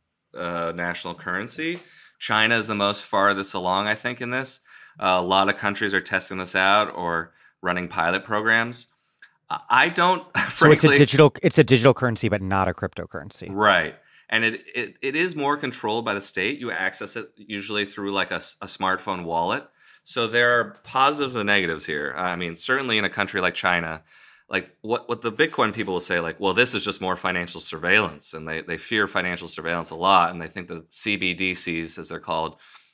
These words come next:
Speaker 1: don't provide the kind of privacy that they want. They do provide some benefits, though. Like, for example, if you're, if you wanna give out a stimulus check or some kind of social benefit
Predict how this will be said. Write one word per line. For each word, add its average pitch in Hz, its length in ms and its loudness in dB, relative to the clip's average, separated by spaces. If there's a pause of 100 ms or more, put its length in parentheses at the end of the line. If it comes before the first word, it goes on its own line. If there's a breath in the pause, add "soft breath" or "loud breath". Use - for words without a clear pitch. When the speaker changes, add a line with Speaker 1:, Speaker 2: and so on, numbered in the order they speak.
Speaker 1:
don't 107 260 0
provide 92 320 2
the 92 40 -2
kind 85 200 -6
of - 60 -20
privacy 90 360 0
that 82 100 -14
they 82 80 -6
want. 98 360 0 (560 soft breath)
They 113 120 -2
do 156 200 -2
provide 135 320 0
some 143 100 -4
benefits, 147 400 -2
though. 78 340 -8 (400)
Like, 95 240 -4
for 113 100 -4
example, 110 340 0
if 101 240 -4
you're, 123 440 2
if 101 180 -6
you 117 140 -6
wanna 127 400 0 (280)
give 104 160 -2
out 101 360 2
a 87 440 -2 (100)
stimulus 127 480 -2
check 95 320 0
or 87 140 2
some 95 180 -8
kind 92 180 -4
of 87 260 -6 (240)
social 98 360 -4
benefit 92 500 -2